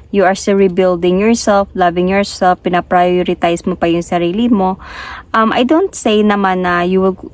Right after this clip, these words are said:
na wag ganun, Aquarius, tanggapin mo naman, sagutin mo, no.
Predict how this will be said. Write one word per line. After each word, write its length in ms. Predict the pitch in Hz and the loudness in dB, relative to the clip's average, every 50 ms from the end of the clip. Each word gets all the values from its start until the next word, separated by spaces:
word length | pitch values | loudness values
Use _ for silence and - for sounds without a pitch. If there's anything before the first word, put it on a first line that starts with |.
| - - - - - - 185 | -20 -20 -20 -20 -10 -6 -2
na 320 | 185 180 180 180 175 175 | 0 0 2 2 2 0
wag 320 | 175 180 185 202 202 214 | 0 -2 -2 -2 -2 -2
ganun, 400 | 208 226 220 214 208 208 208 - | 0 0 0 0 0 0 0 -2
Aquarius, 400 | - 202 - - 170 170 185 - | -4 -4 -2 -2 -2 -2 -2 -2
tanggapin 400 | 202 196 190 208 - - 190 190 | -2 -2 -2 -2 -2 -2 0 0
mo 80 | 185 185 | 0 0
naman, 400 | 180 170 165 160 165 170 170 170 - 180 | 0 0 0 0 0 -2 -2 -4 -4 -6
sagutin 560 | - 190 180 190 180 175 - 175 170 170 170 | -6 -4 -4 -4 -4 -2 -2 -2 -2 0 -2
mo, 80 | 170 | -2
no. 400 | 170 175 170 165 160 160 165 - | -2 -2 -2 -4 -4 -6 -8 -10